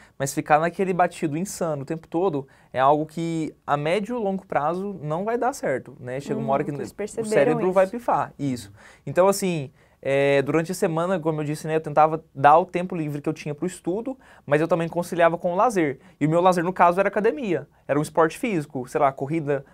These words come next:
Speaker 1: natação, ciclismo, né? Gosto de fazer tudo aí, porque era o momento que você, então, conseguia liberar aquela energia e produzir, né, endorfina, serotonina, hormônios aí que iam te dar uma sensação de prazer,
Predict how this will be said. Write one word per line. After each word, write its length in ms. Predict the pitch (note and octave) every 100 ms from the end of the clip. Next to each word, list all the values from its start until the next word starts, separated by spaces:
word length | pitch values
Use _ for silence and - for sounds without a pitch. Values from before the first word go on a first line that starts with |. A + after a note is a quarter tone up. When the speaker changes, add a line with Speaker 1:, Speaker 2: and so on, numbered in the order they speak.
| _
Speaker 1:
natação, 640 | C3+ B2+ - D#3+ E3 D#3
ciclismo, 540 | D3 - D3+ D#3+ D#3+ D3
né? 120 | D#3
Gosto 260 | C#3 C#3 -
de 40 |
fazer 240 | E3 D3+
tudo 300 | D#3+ F3+ E3+
aí, 260 | E3 D#3+ G#3 - - -
porque 480 | E3+ E3 F3 F#3+ F3+
era 160 | F3
o 20 | F#3
momento 320 | F#3+ F#3+ F#3
que 80 | F3+
você, 240 | E3+ F#3+
então, 160 | F3 F3
conseguia 580 | F3+ F3+ E3 E3+ A3+ G#3+ - -
liberar 440 | D#3 F3+ D#3 E3
aquela 200 | A#3+ A#3
energia 680 | G3 F3+ D#3 C#3+ C#3+ E3+ C#4 - _
e 60 | C#3+
produzir, 640 | F3 E3+ F3 C#3+ E3+ A#3
né, 280 | G3 F#3+ G3+ - -
endorfina, 720 | D3+ D3+ E3 - D3+ F3+ F3
serotonina, 720 | E3 D#3 E3+ D3 D3 F#3 F3+ - _
hormônios 420 | - D3+ D#3 E3 E3+
aí 160 | E3
que 220 | E3 E3+
iam 180 | F3 F3+
te 100 | G3
dar 220 | F3 D3+
uma 80 | G#3+
sensação 380 | G#3 F3+ E3+ D#3+
de 100 | D#3
prazer, 600 | D#3 D#3+ C3+ C3+ E3+ C#4